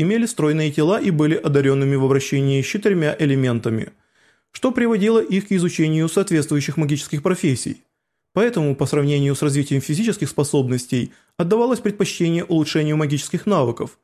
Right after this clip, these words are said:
отчего они не имели мускулистых тел. Однако отец Киина был исключением из правил. Не только могущественный огненный элементалист, его тело также было самим воплощением силы и здоровья, а морщины на его лбу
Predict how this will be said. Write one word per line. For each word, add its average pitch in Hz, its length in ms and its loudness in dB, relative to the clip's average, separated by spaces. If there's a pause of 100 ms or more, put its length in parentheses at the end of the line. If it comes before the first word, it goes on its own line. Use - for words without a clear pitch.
(360)
отчего 160 500 0
они 202 480 0
не 247 220 0
имели 147 280 2
мускулистых 139 600 0
тел. - 360 -2 (400)
Однако 135 400 2
отец 226 320 -2
Киина 131 640 0 (200)
был 208 220 2
исключением 151 540 0
из 160 100 -4
правил. 131 440 0 (440)
Не 147 80 0
только 240 260 2
могущественный 151 640 0
огненный 139 360 2
элементалист, 147 680 0 (300)
его 156 200 2
тело 196 360 2
также 202 340 0
было 220 300 2
самим 220 340 0
воплощением 165 580 0
силы 143 320 2
и 139 40 2
здоровья, 147 540 0 (440)
а 262 100 0
морщины 196 460 0
на 156 100 0
его 147 240 2
лбу 170 440 0